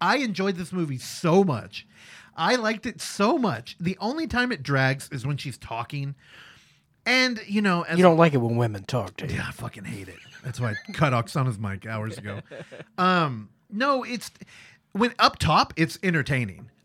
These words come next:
Speaker 1: But once we get him in the chair and she starts talking, you'll know.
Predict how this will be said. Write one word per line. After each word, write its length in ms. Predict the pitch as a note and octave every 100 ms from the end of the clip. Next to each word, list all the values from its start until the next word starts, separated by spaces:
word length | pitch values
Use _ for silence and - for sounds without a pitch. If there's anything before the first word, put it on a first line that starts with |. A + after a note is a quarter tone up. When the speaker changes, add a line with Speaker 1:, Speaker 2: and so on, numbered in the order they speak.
| -
Speaker 1:
But 160 | G#3+ G3+
once 220 | E4 -
we 120 | B3+
get 280 | D3+ E3 -
him 180 | F#3 F3+
in 80 | D3+
the 100 | A2+
chair 560 | - D3 C3 G2+ - -
and 100 | D3+ -
she 120 | E3+
starts 320 | - D#3+ -
talking, 520 | D3+ C#3+ - G#3+ A3+ - - _ _ _ _ -
you'll 240 | C#3 D3+
know. 380 | C#3+ D3 G2+